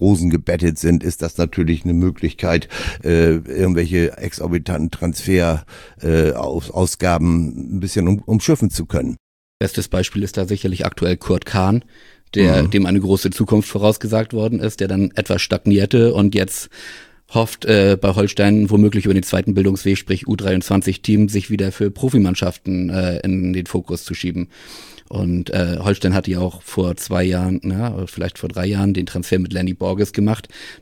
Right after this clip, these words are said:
Speaker 2: der einstmals aus der H S V-Jugend, äh, für ein, eine Millionensumme zum A C Mailand wechselte, ähm, da in den Corona-Saisons nicht auf die Füße kam, bei Holstein eine Bewährungschance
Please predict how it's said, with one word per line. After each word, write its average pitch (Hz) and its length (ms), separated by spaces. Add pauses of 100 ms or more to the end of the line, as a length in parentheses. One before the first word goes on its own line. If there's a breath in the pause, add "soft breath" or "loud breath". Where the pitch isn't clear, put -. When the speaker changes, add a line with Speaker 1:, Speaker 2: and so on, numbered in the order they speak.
Speaker 2:
der - 140
einstmals 95 680
aus 98 160
der 95 320
H 98 160
S - 120
V-Jugend, 101 800
äh, 98 140
für 90 240
ein, 92 320
eine 101 140
Millionensumme 110 720
zum 101 240
A 98 140
C 95 160
Mailand 101 400
wechselte, 113 540 (380 loud breath)
ähm, 101 340
da 95 340 (260)
in 104 140
den 92 140
Corona-Saisons 101 680
nicht 104 200
auf 95 100
die 104 100
Füße 120 340
kam, 117 420 (580 loud breath)
bei - 100
Holstein 104 300
eine 101 80
Bewährungschance 107 800